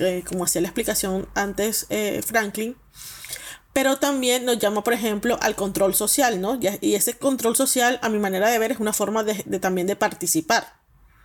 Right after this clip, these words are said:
Entonces, la rendición de cuentas, por eso, en la ley diecisiete cincuenta y siete termina siendo un mecanismo de participación ciudadana. Pero quizás,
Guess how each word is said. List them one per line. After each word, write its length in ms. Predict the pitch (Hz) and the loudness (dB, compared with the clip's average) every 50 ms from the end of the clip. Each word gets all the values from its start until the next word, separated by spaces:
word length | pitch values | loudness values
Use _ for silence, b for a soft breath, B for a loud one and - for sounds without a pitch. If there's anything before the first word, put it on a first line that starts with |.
| b b b b | b b b b
Entonces, 720 | - 190 190 185 180 180 170 160 - 214 208 202 - - B B B B B B | -4 -4 -2 0 0 0 0 0 2 2 2 0 0 -4 B B B B B B
la 100 | B 208 | B 0
rendición 400 | 202 214 208 196 185 - 196 196 | 0 2 2 0 0 0 0 0
de 80 | 220 214 | -2 -2
cuentas, 320 | - 233 226 226 226 233 | 0 0 -2 0 -2 -4
por 180 | - - 220 208 | -2 -2 0 0
eso, 200 | 208 214 - 240 | 2 0 0 0
en 60 | 226 | 2
la 80 | 196 175 | 2 2
ley 140 | 180 180 180 | 2 2 0
diecisiete 420 | 175 202 226 214 - 214 - 208 | 0 0 0 0 0 0 0 0
cincuenta 400 | - 254 233 226 233 226 226 254 | 0 0 -2 -2 -2 -2 -2 -2
y 60 | 240 | -2
siete 280 | - - 233 220 226 226 | 0 0 0 0 -2 -2
termina 300 | 226 208 185 175 180 190 | -2 -2 -2 -2 -4 -4
siendo 380 | - 208 190 190 - - - _ _ _ _ _ | -4 -2 -2 -2 -4 -4 -6 _ _ _ _ _
un 260 | - 240 233 226 220 | 0 0 2 2 2
mecanismo 640 | 220 214 196 - 190 190 185 190 160 190 196 196 202 - - B B B B B B B B B B B B | 2 2 0 0 0 0 0 -2 0 -2 -2 -2 -4 -6 -14 B B B B B B B B B B B B
de 280 | 202 202 208 202 202 - _ | 0 0 0 0 0 -4 _
participación 640 | - 208 - 196 - - - - 156 - 156 165 160 | -4 -2 -2 0 -2 -2 -2 -2 -2 -2 -2 -2 -2
ciudadana. 600 | - 196 190 190 196 214 208 175 - - - _ _ _ _ - _ _ - _ _ _ - - - B B B B B B B B B B B _ _ _ _ _ _ _ _ | 0 0 2 2 4 4 2 2 0 -6 -12 _ _ _ _ -20 _ _ -20 _ _ _ -20 -20 -18 B B B B B B B B B B B _ _ _ _ _ _ _ _
Pero 760 | - 247 240 233 220 226 220 220 220 214 208 208 180 - - - _ - - _ - | 0 2 4 4 4 4 4 4 4 4 4 2 2 0 -4 -12 _ -20 -20 _ -6
quizás, 880 | 269 277 262 - - - 247 233 226 220 226 240 285 277 - - - | -4 0 2 2 2 2 4 4 4 4 4 2 2 0 -2 -4 -6